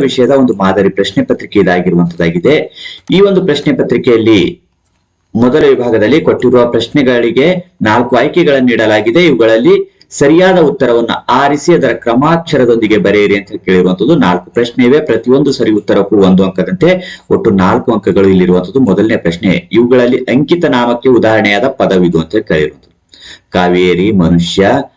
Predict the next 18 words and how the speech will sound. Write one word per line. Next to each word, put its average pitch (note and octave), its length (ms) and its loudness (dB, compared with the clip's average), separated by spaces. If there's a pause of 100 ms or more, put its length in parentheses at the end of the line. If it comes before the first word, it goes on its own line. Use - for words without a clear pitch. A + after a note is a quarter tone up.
(160)
ವಿದ್ವಾಂಸ, - 520 0 (380)
ಹೊಸದು. - 380 -6 (220)
ಈ G2 100 2
ನಾಲ್ಕರಲ್ಲಿ A#2+ 560 0
ಸರಿಯಾಗಿರುವಂತ G2 720 -2
ಉತ್ತರ F2 320 -2 (220)
ಆರಿಸಿ G2 300 0
ಅದರ A#2+ 280 0
ಕ್ರಮಾಕ್ಷರದೊಂದಿಗೆ F#2+ 880 0 (380)
ಉತ್ತರಿಸಬೇಕಾಗಿರುವಂತದ್ದು. E2+ 1120 -2
ಎರಡನೇ E2+ 360 0
ಪ್ರಶ್ನೆ, A#2 320 -4 (1400)
ವಿದ್ಯಾರ್ಥಿಗಳು E3+ 680 2
ಕನ್ನಡ D3+ 260 -2 (140)
ಪಾಠವನ್ನು A#2+ 460 0
ಓದಿದರು. G2+ 320 0 (280)
ಈ G2+ 120 -2
ವಾಕ್ಯದಲ್ಲಿರುವ G2+ 640 2